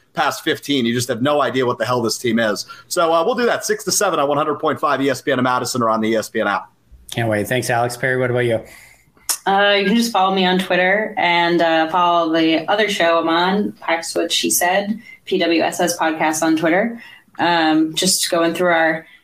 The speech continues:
Speaker 3: usual off season. We just had Tom Grassi on, uh, who gave us the whole breakdown on what he's doing right now. If you
Speaker 1: So cool.
Speaker 3: don't,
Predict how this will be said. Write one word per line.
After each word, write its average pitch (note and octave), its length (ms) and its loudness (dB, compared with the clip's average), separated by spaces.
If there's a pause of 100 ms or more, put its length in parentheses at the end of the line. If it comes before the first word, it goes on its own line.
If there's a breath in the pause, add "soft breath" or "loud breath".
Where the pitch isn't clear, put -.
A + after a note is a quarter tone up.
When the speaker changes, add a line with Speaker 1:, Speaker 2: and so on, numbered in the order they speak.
(120 loud breath)
Speaker 3:
usual G3 400 2
off F#3+ 420 0
season. G#3+ 520 2
We G3+ 100 2
just G3 220 0
had F#3+ 180 0
Tom F3 240 0
Grassi F#3 360 2
on, G#3 520 0
uh, E3 340 0
who D#3 540 0
gave E3 180 2
us D#3+ 220 0
the E3+ 80 0
whole E3+ 240 0
breakdown D#3+ 360 0
on D#3 60 4
what D#3 120 2
he's D#3+ 140 0
doing D#3+ 220 2
right D3+ 220 0
now. D#3 260 2
If D#3 160 -4
you F3+ 60 2
Speaker 1:
So D3+ 160 2
cool. - 300 -2
Speaker 3:
don't, - 120 -20